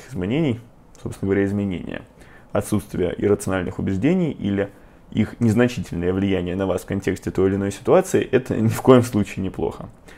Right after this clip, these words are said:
Так что, если не получается, пробуйте, не бойтесь, всё будет хорошо.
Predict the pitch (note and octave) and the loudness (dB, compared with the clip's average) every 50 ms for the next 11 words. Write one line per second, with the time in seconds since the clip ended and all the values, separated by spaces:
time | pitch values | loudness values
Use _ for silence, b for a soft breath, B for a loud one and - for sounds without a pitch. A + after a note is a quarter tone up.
0 | B B - - G#2 - - G2+ G2 F#2+ F#2 - G2 F#2+ G2 F#2+ - G#2+ A2 A2+ | B B -4 -4 -4 -2 0 0 0 0 0 -2 -4 -4 -4 0 2 2 2 6
1 | - D3+ E3 F3 E3 - D3 C#3 - - - - - - - - - - C3 D#3 | 6 8 8 6 4 0 -4 -6 -6 -8 -16 -20 -20 -20 -20 -6 2 4 4 6
2 | D#3 D3+ D3 - - A#2+ A2+ - - - - - - - - - G#2+ G2 - A#2+ | 4 2 0 0 -4 -6 -6 -10 -16 -20 -20 -20 -20 -18 -12 -10 -6 2 4 4
3 | C3+ C3 - B2+ A#2 - - - - - - - - - G2+ G2 G2 F#2+ F#2+ - | 4 6 4 0 0 -2 -8 -16 -20 -20 -20 -20 -6 -4 -2 0 0 0 -2 -2
4 | - - E2+ F#2 - - - | -4 -4 -4 -6 -6 -10 -12